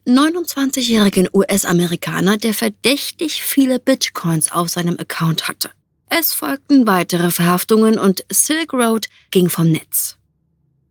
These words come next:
Die Festnahmen schienen ein Erfolg zu sein, doch nur einen Monat später war eine neue, verbesserte Version der Seite online.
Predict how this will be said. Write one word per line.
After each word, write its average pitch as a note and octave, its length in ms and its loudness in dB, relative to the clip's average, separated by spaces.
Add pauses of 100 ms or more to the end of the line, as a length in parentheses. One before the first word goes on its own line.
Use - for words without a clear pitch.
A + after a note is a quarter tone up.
(600)
Die C#4 80 4
Festnahmen B3 800 4
schienen C4 680 2
ein - 160 -4
Erfolg - 460 -4
zu F3+ 100 2
sein, E3+ 320 2
doch B3+ 300 -4
nur A3 240 2
einen B3 400 4
Monat G3+ 340 4
später F3 460 0
war F3 160 0
eine F3 240 2
neue, F3+ 640 2
verbesserte C#4 680 -2
Version F#3 540 2
der D#3 140 -10
Seite - 340 -10
online. - 440 -10